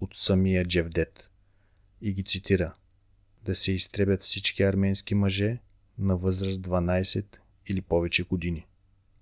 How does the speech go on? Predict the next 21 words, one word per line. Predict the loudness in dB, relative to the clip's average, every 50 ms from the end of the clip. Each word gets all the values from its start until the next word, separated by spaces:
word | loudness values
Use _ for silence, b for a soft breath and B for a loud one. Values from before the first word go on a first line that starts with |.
| -4
Въпреки | 0 0 2 2 2 0 0 0 0
че | 2 4 4 2
Деногалес | 2 0 0 2 4 4 4 6 6 6 4 2 -2 -4 -4
е | -2
ужасен | -2 -2 -2 -2 -2 0 0 0 0
от | 0 -2
видяното, | -2 -4 -4 -2 -2 0 0 0 -2 -2 -4 -6 -6 -8 -12 _ _ _ _ _ _
той | 2 2 4 4
не | 4 4
влиза | 2 0 -2 -2 -2 -2
в | -4 -2
пререкание | 0 0 2 2 0 -2 -2 0 0 0 0 -2 -4 -6 -8 _ _
и | -2
не | -2 -2
се | 0 0 0
опитва | 0 0 0 -4 -4 -2 0
да | 0 0
го | -2 -2
спре. | -6 -8 -6 -6 -6 -6 -8 _ _ _ _ _ _ _ _ _ _ _ _ _ _ _ _ _ _ _ -10
Вместо | -4 -2 0 0 0 -2 -6
това, | -6 -2 0 2 2 2 0